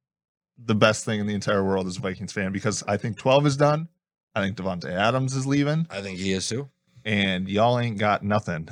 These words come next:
Speaker 1: The cupboards are bare, and you're gonna suck for a while. It's
Speaker 2: I'm
Speaker 1: gonna
Speaker 2: okay
Speaker 1: be
Speaker 2: with that.
Speaker 1: awesome.
Speaker 2: I'm okay with that. Do you think that,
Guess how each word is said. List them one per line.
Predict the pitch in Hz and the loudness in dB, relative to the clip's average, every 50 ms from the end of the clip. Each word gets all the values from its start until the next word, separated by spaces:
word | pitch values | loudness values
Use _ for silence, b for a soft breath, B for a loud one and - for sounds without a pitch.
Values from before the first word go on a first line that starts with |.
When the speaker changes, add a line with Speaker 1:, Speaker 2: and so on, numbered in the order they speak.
| - | -2
Speaker 1:
The | - 110 | 0 0
cupboards | 98 - 131 131 135 147 143 147 | 2 4 2 4 4 4 4 4
are | 135 123 | 2 2
bare, | 101 117 113 113 110 104 92 - - - _ _ _ _ _ _ _ _ _ _ _ _ _ _ _ _ _ _ | 4 4 4 6 6 4 2 0 -4 -10 _ _ _ _ _ _ _ _ _ _ _ _ _ _ _ _ _ _
and | 104 101 101 95 92 92 92 90 90 - _ _ _ _ _ | 0 0 2 2 0 -2 -4 -6 -8 -12 _ _ _ _ _
you're | - 101 98 | 0 2 2
gonna | 95 101 95 92 | 4 4 2 2
suck | - - - 101 92 - - | 2 2 2 2 0 0 -2
for | - 95 | -2 0
a | 87 | 2
while. | 87 82 78 73 76 - _ _ _ | 2 2 2 0 -4 -8 _ _ _
It's | - - | -4 0
Speaker 2:
I'm | - 123 | 2 2
Speaker 1:
gonna | 135 | 4
Speaker 2:
okay | 135 120 147 | 4 4 6
Speaker 1:
be | 123 | 4
Speaker 2:
with | 95 82 | 4 4
that. | 90 87 | 2 0
Speaker 1:
awesome. | 69 - - 78 82 - _ _ | -2 -4 -8 -12 -14 -18 _ _
Speaker 2:
I'm | 104 113 123 | -4 -2 0
okay | 131 - 135 120 | 2 4 6 6
with | 107 90 | 4 4
that. | 92 82 - 147 131 | 0 -4 -4 -2 2
Do | 160 175 | 4 6
you | 185 208 196 | 6 6 4
think | - - 175 185 196 202 175 | 4 2 2 2 2 2 2
that, | 175 196 170 151 135 | 4 4 4 4 2